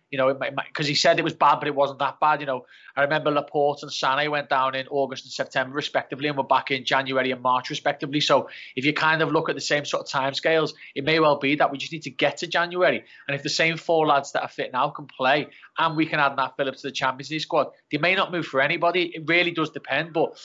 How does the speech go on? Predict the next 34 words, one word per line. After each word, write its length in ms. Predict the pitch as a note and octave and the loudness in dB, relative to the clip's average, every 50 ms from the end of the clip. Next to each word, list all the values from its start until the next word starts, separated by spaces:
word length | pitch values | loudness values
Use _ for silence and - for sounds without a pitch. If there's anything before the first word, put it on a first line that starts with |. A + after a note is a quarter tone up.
| - - - - - _ - | -20 -20 -20 -20 -10 _ 0
I, 60 | E3 | 0
I, 260 | E3 - E3 F3+ - - | 2 4 4 2 4 0
I 40 | E3 | -4
think 180 | - G3 F3+ F3 | -6 -6 -2 0
one 180 | F3+ F#3 F3+ | 0 0 0
thing 180 | F3+ F#3+ E3+ E3+ | -2 -6 -4 -4
we 80 | F3 | -6
will 220 | D#3+ D3 D3+ D3+ D3 | -2 0 0 0 0
do 160 | D3+ E3+ E3 | -2 -2 -2
as 100 | D#3 C#3+ | -2 -2
a, 120 | - - | 0 0
as, 140 | C#3+ C3 C3 | 0 0 0
as 220 | - C#3 C#3 B2 C#3 | 0 -2 -2 -2 -2
a, 120 | D3 C3+ - C3+ | -6 -4 -4 -4
as 120 | C3+ C3+ | -4 -4
a 40 | C3 | -4
club 320 | - - - C#3 C#3+ C#3+ | -8 -2 0 0 2 2
is 80 | D3 B2+ | 2 0
what 120 | C#3 C3 | 0 0
we 80 | C3+ C3+ | 2 2
haven't 260 | C3+ C3+ C3+ C3 - | 2 2 0 0 0
done, 200 | C#3 C3+ C3 C3+ - _ _ _ _ _ _ _ _ - | 0 0 0 -2 -8 _ _ _ _ _ _ _ _ -2
uh, 140 | C3+ C3 C3 - | 0 0 2 2
what 180 | C3 C#3 D#3+ D#3+ | 2 2 4 4
we've 100 | C#3+ D3 | 2 2
been 100 | D#3 D3+ | 0 -2
doing, 240 | D3+ - D3 C#3 C3+ | 2 2 2 2 2
sorry, 260 | - - C#3+ C3 C3 | 4 4 4 4 4
for 120 | B2+ - C3+ | 2 2 2
the 60 | B2+ | 2
last 160 | C3 B2+ - | 2 2 2
few 140 | - - B2+ | 0 -2 0
years 260 | B2 C3+ C#3 C3 A#2+ | 0 0 0 0 -2
is, 120 | C3 - | -4 -6